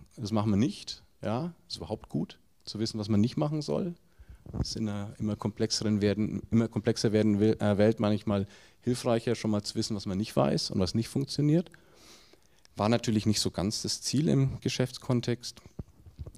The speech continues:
Und die Lösung dafür ist eigentlich, wenn man Wissensmanagement ernst nimmt, dass man sich das Wissen anschaut, um das es geht. Ist dieses, äh, Wissen relevant? Wie, wie gut sind wir dabei? Ähm, w-,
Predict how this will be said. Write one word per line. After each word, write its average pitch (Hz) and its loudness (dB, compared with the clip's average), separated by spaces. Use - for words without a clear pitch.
Und 98 2
die 101 6
Lösung 131 12
dafür 123 6
ist 117 -2
eigentlich, 104 -6
wenn 98 -6
man 95 -6
Wissensmanagement 123 -4
ernst 107 -6
nimmt, 107 0
dass 110 4
man 110 0
sich - -2
das 135 4
Wissen 127 6
anschaut, 101 -2
um 90 -8
das 90 -6
es - -8
geht. 85 -6
Ist - -6
dieses, 101 -6
äh, 98 2
Wissen 110 2
relevant? 117 2
Wie, 110 0
wie 101 -2
gut 170 4
sind 143 2
wir 139 4
dabei? 113 4
Ähm, 104 4
w-, - -10